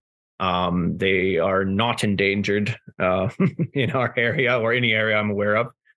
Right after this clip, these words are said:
There's just areas they prefer more of. And,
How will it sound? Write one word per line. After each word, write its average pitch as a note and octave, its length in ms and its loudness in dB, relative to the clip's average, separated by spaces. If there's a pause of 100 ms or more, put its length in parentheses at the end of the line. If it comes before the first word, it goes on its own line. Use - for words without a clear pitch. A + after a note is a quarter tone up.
(200)
There's G#2+ 160 0
just A2 160 -2
areas G#2 340 0
they G#2 100 0
prefer G#2 340 -2
more G#2 260 0
of. G2+ 160 -2 (520)
And, G2 680 0